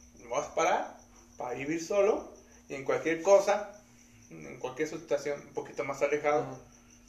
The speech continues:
Speaker 1: pues ya no sentir ese golpe de, de cambio
Speaker 2: Así
Speaker 1: de
Speaker 2: es,
Speaker 1: realidad,
Speaker 2: así
Speaker 1: ¿no?
Speaker 2: es.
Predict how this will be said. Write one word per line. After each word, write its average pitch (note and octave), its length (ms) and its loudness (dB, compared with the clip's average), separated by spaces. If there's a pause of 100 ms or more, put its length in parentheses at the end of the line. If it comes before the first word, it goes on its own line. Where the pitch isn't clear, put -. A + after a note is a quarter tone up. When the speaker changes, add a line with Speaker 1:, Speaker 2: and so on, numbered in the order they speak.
(1120)
Speaker 1:
pues C#3 220 2
ya D#3 140 6
no E3 120 0
sentir D#3 380 2
ese C#3+ 200 0
golpe C3+ 400 -2
de, - 280 -14 (120)
de C3+ 120 -6
cambio C3+ 100 -2
Speaker 2:
Así D3 140 -2
Speaker 1:
de C#3+ 80 2
Speaker 2:
es, B2 60 -4
Speaker 1:
realidad, B2 320 -4
Speaker 2:
así B2 80 -6
Speaker 1:
¿no? A#2+ 60 -10
Speaker 2:
es. - 160 -16